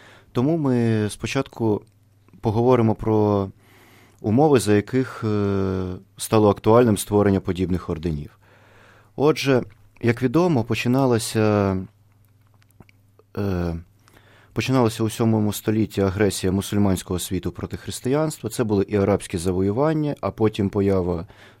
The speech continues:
турків, турків-сельджуків, захоплення ними святих зем-, святих мі-, святих земель, е, святої землі, Єрусалиму,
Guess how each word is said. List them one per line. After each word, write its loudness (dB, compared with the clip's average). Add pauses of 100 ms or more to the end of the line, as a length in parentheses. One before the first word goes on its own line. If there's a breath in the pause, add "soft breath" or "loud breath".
турків, -2
турків-сельджуків, -6 (720 soft breath)
захоплення 6
ними 4
святих 0
зем-, -2 (220)
святих -2
мі-, -2 (160)
святих -2
земель, -2 (380)
е, -12
святої -4
землі, -6 (760 soft breath)
Єрусалиму, 0